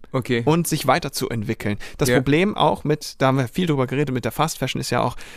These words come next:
Speaker 2: wenn dann irgendwie in Bangladesch da eine Factory ist und, und die sagen jetzt, „Ja, das sind, ist eine scheiß, äh, Arbeitssituation für alle und wir wollen das nicht.“ Und die ziehen sich da jetzt zurück und
Speaker 1: Mhm.
Speaker 2: sagen,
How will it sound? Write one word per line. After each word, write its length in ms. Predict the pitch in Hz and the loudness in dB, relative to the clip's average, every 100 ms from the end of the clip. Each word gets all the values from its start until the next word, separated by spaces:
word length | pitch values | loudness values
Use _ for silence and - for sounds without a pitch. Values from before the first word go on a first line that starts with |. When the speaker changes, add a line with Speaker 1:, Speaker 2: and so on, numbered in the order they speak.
| - | -6
Speaker 2:
wenn 140 | - 131 | 0 2
dann 160 | 131 | 2
irgendwie 260 | - 147 139 | 2 2 2
in 120 | 127 | 2
Bangladesch 500 | 131 139 117 160 - | 4 4 2 2 2
da 80 | 127 | -2
eine 180 | 123 - | -2 -2
Factory 400 | 165 - 135 127 | -2 0 0 2
ist 140 | 147 | 0
und, 460 | 135 120 123 120 - | -2 -6 -8 -8 -8
und 240 | 131 131 - | -4 -4 -4
die 80 | 123 | -4
sagen 220 | 131 139 | 0 0
jetzt, 140 | 131 123 | 0 -4
„Ja, 100 | 123 | -6
das 120 | 120 | -6
sind, 200 | 127 - | -8 -8
ist 160 | - | -8
eine 80 | - | -6
scheiß, 360 | - 151 165 - - - - - - | -2 0 0 -2 -14 -18 -20 -20 -6
äh, 80 | - | 2
Arbeitssituation 760 | - 190 202 180 180 - 170 | 4 4 2 0 -2 0 0
für 220 | 160 156 | 2 2
alle 260 | 156 156 147 | 4 6 6
und 160 | 139 131 | 4 2
wir 80 | |
wollen 160 | 123 170 | 4 4
das 160 | 165 - | 4 2
nicht.“ 220 | 151 - - - - - - - | 0 0 -20 -20 -20 -20 -20 -2
Und 100 | 156 | 2
die 80 | 143 | 4
ziehen 260 | 143 220 214 | 4 4 4
sich 120 | 165 | 2
da 140 | 160 143 | 4 4
jetzt 280 | 143 - - | 4 -2 0
zurück 400 | 151 185 - - | 2 2 -2 -20
und 120 | - 135 | -4 4
Speaker 1:
Mhm. 40 | |
Speaker 2:
sagen, 300 | 151 147 135 | 4 4 0